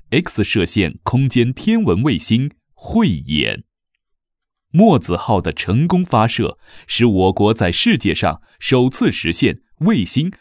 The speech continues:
和地面之间的量子通信，构建天地一体化的量子保密通信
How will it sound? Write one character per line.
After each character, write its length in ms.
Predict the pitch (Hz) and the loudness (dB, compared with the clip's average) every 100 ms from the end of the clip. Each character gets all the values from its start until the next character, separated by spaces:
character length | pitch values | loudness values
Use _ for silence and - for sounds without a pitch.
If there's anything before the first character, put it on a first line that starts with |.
| _ | _
和 220 | - 107 | -2 0
地 260 | 113 214 | 2 0
面 240 | 104 127 82 | 2 -2 -4
之 220 | - 160 | -2 -2
间 220 | 175 202 | 0 0
的 100 | 196 | -2
量 320 | 90 208 143 | 0 -2 -2
子 180 | 78 - | -6 -14
通 260 | - 92 131 | -8 -2 0
信， 280 | - 123 - _ _ _ _ _ | 0 -4 -8 _ _ _ _ _
构 180 | 117 | 0
建 300 | 104 85 73 - | 2 0 -6 -12
天 340 | - 123 156 | -2 0 0
地 160 | 151 143 | 0 0
一 260 | 113 220 165 | 2 2 0
体 200 | - 78 | -4 -4
化 260 | 123 95 | -2 -2
的 100 | - | -4
量 320 | 90 220 135 | -4 -2 -2
子 220 | 95 92 87 | -4 -4 -2
保 300 | 82 76 90 | -2 0 0
密 200 | 202 123 | -2 -4
通 220 | 90 113 | -4 -4
信 280 | - 113 | -2 -4